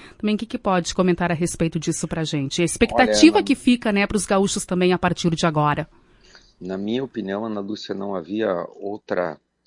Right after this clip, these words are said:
Speaker 2: coisa que o Estado pudesse fazer com relação à Corsã, sob pena dela se tornar uma nova C E, ou seja, uma empresa pública quase que quebrada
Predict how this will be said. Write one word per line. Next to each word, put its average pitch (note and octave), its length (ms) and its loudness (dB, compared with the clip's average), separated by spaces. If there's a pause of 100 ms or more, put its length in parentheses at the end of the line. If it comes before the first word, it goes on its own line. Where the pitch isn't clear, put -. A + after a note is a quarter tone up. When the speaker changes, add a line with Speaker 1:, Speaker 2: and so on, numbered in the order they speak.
(460)
Speaker 2:
coisa G2+ 280 -6
que F#2 240 -8
o F2+ 120 -10
Estado G2+ 420 -2
pudesse G2 480 -6
fazer F2+ 300 -6
com G2+ 160 -12
relação F#2+ 580 -6
à F#2+ 80 -6
Corsã, G2 460 -6
sob G2+ 320 -10
pena A2 440 -4 (400)
dela G#2 300 -2
se - 180 -10
tornar G2+ 440 -4
uma A2+ 160 -2
nova G#2+ 340 0
C - 240 -6
E, G2 240 2 (160)
ou F2+ 160 -10
seja, G2+ 420 -6
uma G2+ 140 -8
empresa G2 400 -4
pública A2 500 -10 (720)
quase A2 320 0
que A2 140 -8
quebrada A2+ 720 -2